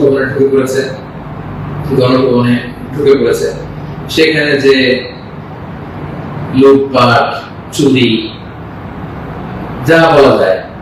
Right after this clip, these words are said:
এগুলো সব ধরনের কাজগুলো করেছে এবং এগুলো কিন্তু লাইভ ব্রডকাস্ট হয়েছে, বিশ্বব্যাপী ছড়িয়েছে। So আপনারা আসলে কি মেসেজ দিলেন?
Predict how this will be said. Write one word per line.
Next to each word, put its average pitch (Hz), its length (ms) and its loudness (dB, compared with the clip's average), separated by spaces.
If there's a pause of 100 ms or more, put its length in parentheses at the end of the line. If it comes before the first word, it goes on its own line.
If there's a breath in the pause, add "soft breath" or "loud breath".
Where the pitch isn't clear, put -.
এগুলো 151 200 2
সব 170 300 2
ধরনের 139 240 2
কাজগুলো 113 400 0
করেছে - 380 -2
এবং 123 200 -2 (800)
এগুলো 139 280 4
কিন্তু 170 500 2 (160)
লাইভ 123 300 4 (840)
ব্রডকাস্ট 156 540 4
হয়েছে, 139 260 4
বিশ্বব্যাপী 143 440 2
ছড়িয়েছে। - 640 2 (260)
So 139 100 2
আপনারা 147 280 2
আসলে 147 300 2
কি 180 180 4
মেসেজ 135 360 2
দিলেন? 123 240 0